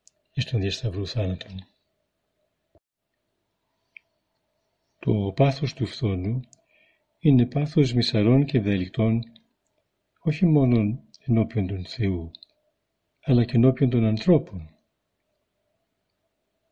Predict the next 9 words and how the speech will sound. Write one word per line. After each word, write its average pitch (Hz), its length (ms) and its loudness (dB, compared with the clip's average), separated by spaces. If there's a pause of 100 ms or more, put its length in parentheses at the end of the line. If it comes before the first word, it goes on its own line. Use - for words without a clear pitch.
(1700)
Είναι 135 260 6
μυσαρών 110 480 2
και 117 100 -4
ευδελικτών 101 460 -2
ενώπιον 95 320 -2
του 87 100 -8
Θεού, 185 280 4
διότι 160 280 0
είναι 165 320 0